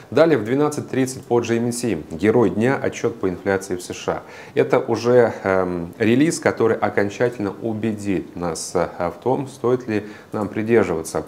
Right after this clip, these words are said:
идеи того, что американский регулятор может пойти более чем на одно повышение процентной ставки до конца, э, этого года. Я заранее хочу сказать, что я абсолютно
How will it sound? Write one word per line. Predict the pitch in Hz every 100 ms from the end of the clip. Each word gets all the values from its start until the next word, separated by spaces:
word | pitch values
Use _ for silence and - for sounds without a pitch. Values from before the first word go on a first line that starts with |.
| - - -
идеи | 98 98 117
того, | 104 113 147
что | - 107
американский | 98 101 123 117 -
регулятор | 98 101 123 113
может | 101 104
пойти | 98 101 110
более | 98 110 104
чем | 104 95
на | 101 104 -
одно | 110 107 117
повышение | - 85 82 104 101
процентной | 90 87 90 85
ставки | 78 - 107 -
до | 87
конца, | 90 82 82 92 90 -
э, | 92 85
этого | 95 92 92
года. | 101 98 - - - -
Я | 117 160 -
заранее | 120 107 139 123 80 78
хочу | 95 -
сказать, | - 110 139 147
что | - 104 -
я | 98 127
абсолютно | 131 - 131